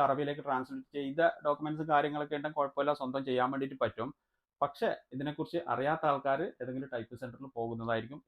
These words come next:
ഏറ്റവും നല്ലത്. അല്ലെങ്കിൽ ഒരു പ്രാവശ്യം റിജക്റ്റ് ആയി കഴിഞ്ഞെങ്കിൽ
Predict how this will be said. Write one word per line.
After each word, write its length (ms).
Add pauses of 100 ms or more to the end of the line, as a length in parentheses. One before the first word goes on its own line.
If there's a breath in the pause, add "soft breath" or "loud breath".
ഏറ്റവും 340 (260)
നല്ലത്. 300 (440)
അല്ലെങ്കിൽ 300 (180)
ഒരു 140
പ്രാവശ്യം 380
റിജക്റ്റ് 300
ആയി 120
കഴിഞ്ഞെങ്കിൽ 300